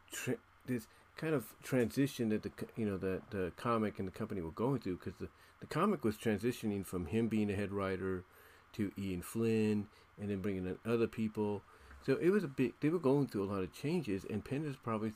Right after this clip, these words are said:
th-, thought, "Hey, I could take advantage of this and, you know,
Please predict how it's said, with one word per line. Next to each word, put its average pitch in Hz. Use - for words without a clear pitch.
th-, 95
thought, 92
"Hey, 120
I 110
could -
take 92
advantage 101
of 87
this 87
and, 101
you 110
know, 90